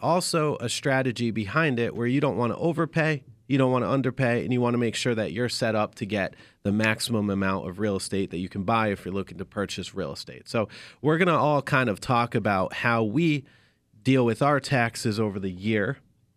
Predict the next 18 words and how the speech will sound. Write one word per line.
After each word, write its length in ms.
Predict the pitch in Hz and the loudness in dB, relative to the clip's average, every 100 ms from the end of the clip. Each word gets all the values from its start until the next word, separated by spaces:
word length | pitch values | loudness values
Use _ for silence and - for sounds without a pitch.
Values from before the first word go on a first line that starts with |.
| _ _ _ | _ _ _
And 440 | 120 117 110 104 - | 2 2 2 0 -4
Matt, 460 | 110 131 139 113 - | 0 2 4 2 0
as 200 | 107 98 | -2 0
a, 240 | 101 90 | 0 0
um, 240 | 104 98 101 | -2 -4 -4
a 80 | 110 | -2
mortgage 420 | 110 156 143 - | 0 0 0 -2
professional, 580 | - 92 90 85 101 98 | -4 -4 -4 -4 -4 -4
can 180 | - 101 | -4 -4
give 200 | 123 117 | -2 0
you 80 | 123 | -2
some 220 | - 113 | 0 -2
ideas 400 | 98 107 101 90 | 0 0 -2 -2
of 160 | 92 | -4
maybe 180 | 113 101 | -2 0
what 280 | 98 101 - | 0 0 -2
to 100 | 107 | -2
do, 260 | 110 107 | 0 0